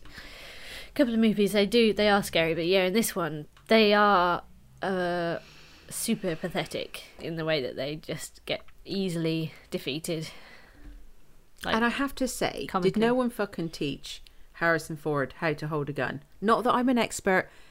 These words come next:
Speaker 2: but all I thought of when I saw Harrison Ford holding a gun was of Joey in that episode of Friends when he was
Speaker 1: <laughs>
Speaker 2: trying
Speaker 1: Yeah.
Speaker 2: to convince his, his gran that he had been in a T V show and he was, like, holding a gun.
Speaker 1: Yes, I agree. That, that's a good, uh,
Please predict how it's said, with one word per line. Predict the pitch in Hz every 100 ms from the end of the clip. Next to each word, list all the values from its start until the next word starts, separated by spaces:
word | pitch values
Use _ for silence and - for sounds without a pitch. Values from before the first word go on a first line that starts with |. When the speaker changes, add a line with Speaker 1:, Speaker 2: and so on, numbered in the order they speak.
| -
Speaker 2:
but | - -
all | 214 247
I | 269
thought | 247 - 220 185
of | 139 143
when | 156
I | 147
saw | 147 151
Harrison | 151 151 151 151
Ford | 147 147 135
holding | 156 147 147
a |
gun | 139 - - - - - - -
was | 165 165 160
of | - 170 147
Joey | - 196 180 151 107 147 - - -
in | 180
that | 170
episode | 170 185 185 185
of | 175
Friends | - 294 247 -
when | - 440
he | 359
was | 440
Speaker 1:
<laughs> | 453
Speaker 2:
trying | 415 370
Speaker 1:
Yeah. | 370
Speaker 2:
to |
convince | 370 185 170 -
his, | 170 - - - -
his | - 190 190
gran | 196 180 160 147
that | 151 156
he | 175
had | 160 156
been | 165
in | 160
a | 156 151
T | - 185
V | 156
show | 165 175 151 -
and | 151
he | 156
was, | 156 156
like, | 151
holding | - 175 156 151
a | 147
gun. | 147 139 143 - - _
Speaker 1:
Yes, | 208 196 -
I | 180
agree. | 185 180 180 170
That, | 170 180 -
that's | 190 165
a | 190
good, | 185 190 180 -
uh, | 156 151